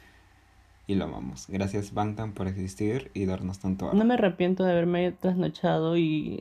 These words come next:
Speaker 2: haber <laughs> desequilibrado mis horas de sueño. <laughs> Yo creo que muchos lo hicimos.
Speaker 1: A día de hoy todavía no he dormido completamente, así que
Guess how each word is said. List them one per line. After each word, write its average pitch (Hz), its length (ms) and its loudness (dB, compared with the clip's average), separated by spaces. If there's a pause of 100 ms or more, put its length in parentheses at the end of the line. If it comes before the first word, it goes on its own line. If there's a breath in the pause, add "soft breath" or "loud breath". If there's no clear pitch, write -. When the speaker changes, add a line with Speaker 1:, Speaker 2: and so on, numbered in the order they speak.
(120)
Speaker 2:
haber 165 420 2 (100)
<laughs> - 120 4
desequilibrado 160 920 2
mis 170 240 4
horas 165 240 4
de 160 120 0
sueño. 147 500 -2 (320 loud breath)
<laughs> 226 1000 2
Yo 170 160 2
creo 185 180 4
que 170 120 6
muchos 165 380 6
lo 151 80 6
hicimos. 147 520 0 (120)
Speaker 1:
A 98 100 2
día 101 180 6
de 101 120 4
hoy 104 160 4
todavía 92 440 4
no 92 400 2
he 92 120 0
dormido 90 460 -4
completamente, 80 680 -6
así 104 180 -8
que 147 340 -10